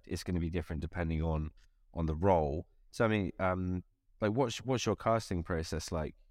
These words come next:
Are you kind of looking for personality first, or someone that you know that you can get along with, or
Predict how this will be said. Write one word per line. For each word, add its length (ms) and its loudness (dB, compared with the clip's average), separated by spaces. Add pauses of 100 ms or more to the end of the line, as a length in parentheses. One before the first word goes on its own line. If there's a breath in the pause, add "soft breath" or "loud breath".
Are 80 0
you 320 0
kind 240 -2
of 80 0
looking 380 0
for 380 2 (440)
personality 840 2
first, 420 0
or 80 0
someone 280 0
that 100 -2
you 100 0
know 160 0
that 100 -2
you 120 -4
can 100 -6
get 160 -6
along 300 0
with, 240 0 (160)
or 340 -4